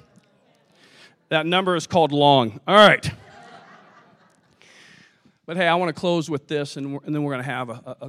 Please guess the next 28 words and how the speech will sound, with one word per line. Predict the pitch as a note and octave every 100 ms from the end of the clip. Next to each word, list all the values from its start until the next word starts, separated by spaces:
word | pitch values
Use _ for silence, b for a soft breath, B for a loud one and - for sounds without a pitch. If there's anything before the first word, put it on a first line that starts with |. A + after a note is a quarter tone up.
| C#3
a | B2+
closing | D3+ C#3 C3+ B2
song | - A#2 A2+ G#2+
here. | G2+ G2 G2+ _ _ _ _ _ _ _ _ _ _ B B B B -
I, | - E3+
I |
just | F3 -
thought | D#3 C#3 C#3
this, | C3+ -
you | - E3
know, | C3
it, | - C#3 -
it's, | F3+ - -
it's | F#3+ F#3
a |
heavy | D#3 C#3+ C3
talk. | - A2+ G#2+ _
A-, | D#3
anytime, | F#3 G#3 E3+ C#3+ A2+ G#2 - _ _
I | C3+
mean, | D3
I've | C#3+
thirty | _ F#3 E3+
years | C#3 C#3 A#2
of | G#2+
doing | B2+ D#3+ A#2+
this, | G#2+
right? | A2+ A2+